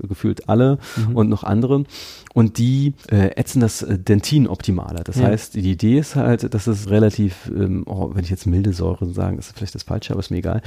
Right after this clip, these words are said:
Speaker 2: Mhm.
Speaker 1: ähm, relativ milde, optimale Dentin-Behandlung ist,
Speaker 2: Mhm.
Speaker 1: äh, als zum Beispiel Total Edge. Und deshalb ist auch
Speaker 2: Ja.
Speaker 1: Fehler unauffälliger.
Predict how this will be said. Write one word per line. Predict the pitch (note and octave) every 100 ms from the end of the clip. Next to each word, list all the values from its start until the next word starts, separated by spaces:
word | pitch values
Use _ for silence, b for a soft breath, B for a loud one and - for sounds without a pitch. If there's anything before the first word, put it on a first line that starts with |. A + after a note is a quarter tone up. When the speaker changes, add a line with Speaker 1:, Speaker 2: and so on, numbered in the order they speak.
| B
Speaker 2:
Mhm. | A2+ G#2+
Speaker 1:
ähm, | G2+ F2+ - _ -
relativ | G2 A2 - G2
milde, | G#2 A2+ C#3+
optimale | - - - G2 F2+ A2+ C#3+ B2+ -
Dentin-Behandlung | G2 G2 - D#3+ B2 F2 F#2 G2
ist, | A#2 A2+ A2
Speaker 2:
Mhm. | C3 B B B B B -
Speaker 1:
äh, | G2+
als | - G#2 A2 - -
zum | - A2+
Beispiel | G#2 G#2+
Total | - B2 B2+
Edge. | - -
Und | F2+ -
deshalb | G2+ A#2+
ist | -
auch | A#2
Speaker 2:
Ja. | A2
Speaker 1:
Fehler | A2 - B2+ B2+ B2 A2
unauffälliger. | C3 A#2+ - - A2+